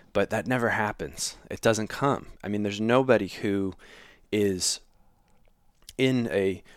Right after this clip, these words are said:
relationship with their soulmate or has a perfect career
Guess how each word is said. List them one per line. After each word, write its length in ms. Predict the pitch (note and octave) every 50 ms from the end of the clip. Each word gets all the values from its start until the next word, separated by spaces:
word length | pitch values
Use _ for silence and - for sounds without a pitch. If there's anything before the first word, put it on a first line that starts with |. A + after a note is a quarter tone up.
| - _
relationship 600 | - G#2+ A2 B2 B2+ - C3 A#2+ - - - - -
with 120 | G2 -
their 140 | - F2 E2+
soulmate 580 | - - - C#3+ C3+ B2+ B2 B2 A2+ A2+ A2 -
or 140 | - G2+ F#2+
has 380 | - - G2+ G2+ G2 F#2+ - -
a 340 | F#2 F#2+ F#2+ F#2+ F2+ F2 - - - - - - -
perfect 460 | - - D3 - - - - - -
career 640 | - - A2+ G#2 G2+ G#2+ G#2+ G#2 G2+ G2 G2 G2